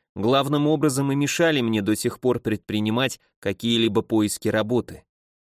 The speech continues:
Мне и в голову не приходило, что для получения места достаточно об этом попросить, и в нормальном состоянии я бы ни почем не стал пробовать.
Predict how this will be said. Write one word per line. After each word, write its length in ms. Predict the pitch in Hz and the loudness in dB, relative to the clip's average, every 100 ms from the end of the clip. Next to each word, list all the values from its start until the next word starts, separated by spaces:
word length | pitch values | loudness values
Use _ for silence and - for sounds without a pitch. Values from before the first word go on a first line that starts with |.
| - | -6
Мне 340 | 110 120 131 | -2 0 0
и 40 | 120 | -2
в 80 | |
голову 400 | 120 135 156 139 | -2 2 2 2
не 140 | 123 113 | 0 -2
приходило, 680 | - 98 117 107 135 123 98 _ - | -4 -2 -2 0 2 0 -2 _ -16
что 220 | - 143 | -2 0
для 180 | 131 143 | 0 0
получения 580 | 147 147 - 151 147 147 | 0 0 0 0 0 0
места 360 | 160 160 135 | -2 -2 -2
достаточно 680 | 120 120 - 135 127 - 123 | 0 0 0 -2 -2 -2 -2
об 120 | 117 | 0
этом 240 | 131 127 110 | -2 -2 -4
попросить, 640 | 120 120 120 123 104 - _ _ _ | -2 0 0 -4 -6 -8 _ _ _
и 140 | - 117 | -4 -2
в 60 | |
нормальном 500 | 139 151 180 202 180 | 0 0 0 0 -2
состоянии 800 | 160 151 - 143 147 156 147 123 | -2 -4 -2 -2 0 -2 -2 -2
я 180 | 110 123 | 0 0
бы 140 | 120 123 | 0 0
ни 100 | 123 | 0
почем 440 | 135 - 143 107 | -2 0 -2 0
не 80 | 98 | -4
стал 300 | - 92 87 | -4 -4 -4
пробовать. 600 | - 95 80 - - | -4 -4 -4 -14 -18